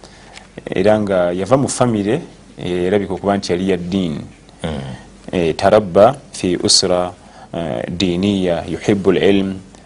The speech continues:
Speaker 1: wal ulama wa yuhibbu al-Qur'an wa ahlu al-Qur'an. Yava mu nnyumba yali yagala ennyo irimu n'abamanyi.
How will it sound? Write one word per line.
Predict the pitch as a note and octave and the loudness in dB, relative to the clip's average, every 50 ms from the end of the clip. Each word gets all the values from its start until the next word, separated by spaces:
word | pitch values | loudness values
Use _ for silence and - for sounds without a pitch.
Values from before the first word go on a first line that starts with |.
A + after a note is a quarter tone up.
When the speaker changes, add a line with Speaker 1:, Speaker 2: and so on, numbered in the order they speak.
| - - - | -20 -12 -6
Speaker 1:
wal | F2+ F#2 F#2+ F#2 E2 | 0 0 0 0 0
ulama | D2+ E2+ F2+ F#2 F2 F2 F#2 F#2+ F#2+ F#2+ F#2 F#2 F#2 - - - - - - - - - | -2 -2 0 0 0 0 2 2 2 2 0 -2 -8 -14 -20 -20 -20 -20 -20 -20 -12 -8
wa | F2+ F2 F2+ E2+ E2 D#2+ D#2+ | -4 0 0 2 2 0 -2
yuhibbu | E2 D#2+ - - G#2+ G2 F#2+ E2+ F2 | -4 -6 -4 0 0 0 0 0 -2
al-Qur'an | D#2 - - - - E2 - - G2+ G2 F#2+ F#2 | -2 -4 -4 -2 -2 0 4 4 6 6 6 4
wa | F2+ - | 2 2
ahlu | - - F#2 F#2 E2+ | 2 2 2 -2 -4
al-Qur'an. | E2 - - E2+ - - E2+ G2 F2+ D#2+ D2+ D2 D2 - - - - - - - - - - - - - - - | -4 -4 -2 -2 -2 0 0 0 0 0 -4 -8 -10 -14 -18 -20 -20 -20 -20 -20 -20 -20 -20 -20 -20 -16 -6 0
Yava | G#2 G#2 G2 C3 | 2 4 4 4
mu | D3 C#3 | 4 4
nnyumba | A#2 A2+ A2+ B2 B2+ C3 C3 B2 A2+ G#2 G#2+ C#3 E3+ - - - - - - - | 2 2 0 0 0 0 0 2 2 2 2 2 0 -6 -18 -20 -20 -20 -14 -6
yali | - F#2 G2 G#2 G#2 | -4 -2 2 4 4
yagala | G#2 G2+ G#2 G#2 G2+ | 2 2 2 -2 -2
ennyo | G2 G2+ G2+ | -2 -2 -4
irimu | G2 F2+ F2+ F#2+ G2 F#2+ F#2 F#2+ A#2+ - - - - - - - - - - - - - - - - | -4 -4 -4 -4 -4 -4 -4 -6 -8 -10 -16 -20 -20 -20 -20 -20 -20 -20 -20 -20 -20 -20 -20 -12 -6
n'abamanyi. | F#2+ F#2+ G2 G2 - E2 F2 E2+ F2 E2+ E2+ - - | -2 0 0 0 0 -2 -4 -4 -4 -6 -10 -14 -20